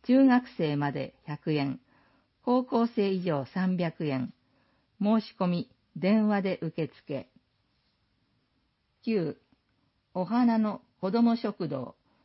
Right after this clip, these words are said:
メール、アイエヌエフオーアットマークピーエーエヌケーオ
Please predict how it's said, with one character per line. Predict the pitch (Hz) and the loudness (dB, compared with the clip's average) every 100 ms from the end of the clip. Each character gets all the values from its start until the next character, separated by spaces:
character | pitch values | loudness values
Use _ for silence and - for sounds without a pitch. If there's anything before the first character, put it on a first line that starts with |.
| _ _ _ | _ _ _
メ | 196 208 202 | -2 0 0
ー | 180 | -2
ル、 | 170 - _ _ _ _ _ _ _ | -4 -8 _ _ _ _ _ _ _
ア | 196 226 | -2 0
イ | 233 - | 0 0
エ | 214 | -2
ヌ | 175 - | -2 -4
エ | 160 | -6
フ | 160 185 | -6 -4
オ | 175 151 135 - _ _ _ | -2 -2 -4 -10 _ _ _
ー | - | -8
ア | |
ッ | 170 - | -8 -4
ト | 214 | -2
マ | 196 156 | 0 -2
ー | 135 - | -6 -12
ク | 147 - _ _ _ - | -14 -14 _ _ _ -2
ピ | 240 240 240 | 2 2 0
ー | 202 | -4
エ | 196 156 - _ - | -2 -4 -6 _ -4
ー | |
エ | 185 | -2
ヌ | 175 - _ _ | -2 -4 _ _
ケ | - 226 214 - - | -2 -2 -2 -6 -4
ー | |
オ | 180 127 | -2 -2